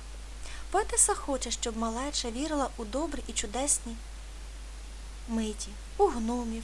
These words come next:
у Діда Мороза, у те, що квіти вміють вальсувати, а ляльки розмовляти. Шановні шестикласники, домашнє завдання.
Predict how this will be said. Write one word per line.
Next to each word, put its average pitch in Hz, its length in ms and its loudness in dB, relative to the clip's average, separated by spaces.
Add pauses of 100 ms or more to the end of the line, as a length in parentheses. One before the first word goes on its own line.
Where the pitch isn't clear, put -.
(140)
у 302 80 -2
Діда 302 260 0
Мороза, 220 480 -2 (200)
у 262 80 -2
те, 370 140 6
що 392 220 4
квіти 381 340 2
вміють 233 380 0
вальсувати, 233 720 4 (320)
а 226 80 2
ляльки 233 420 0 (720)
розмовляти. 214 680 0 (1300)
Шановні 392 360 2
шестикласники, - 880 -2 (760)
домашнє 339 380 2
завдання. 202 560 -4